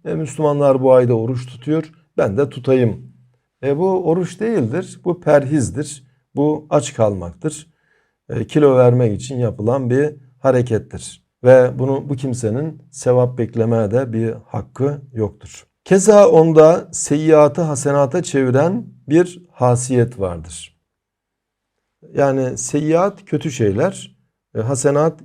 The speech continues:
iyi, e, güzel şeyler. Demek ki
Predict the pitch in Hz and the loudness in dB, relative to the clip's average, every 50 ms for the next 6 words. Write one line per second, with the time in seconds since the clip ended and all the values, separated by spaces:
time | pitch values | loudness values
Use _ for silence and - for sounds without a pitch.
0 | - 139 139 135 123 117 117 123 123 - - - - - _ _ _ _ _ - | -8 -4 0 2 2 2 2 0 -2 -6 -14 -20 -20 -20 _ _ _ _ _ -6
1 | 113 113 110 117 110 127 135 123 113 - - 104 90 85 98 135 170 175 - - | -6 -4 -4 -2 2 4 4 4 4 2 -2 -6 -6 -4 -2 -2 -2 -2 -6 -12
2 | - _ _ _ _ _ _ _ _ - 160 160 156 147 143 147 - 143 143 139 | -20 _ _ _ _ _ _ _ _ -2 0 2 2 0 0 -2 0 4 4 4
3 | 139 127 131 | 4 2 -2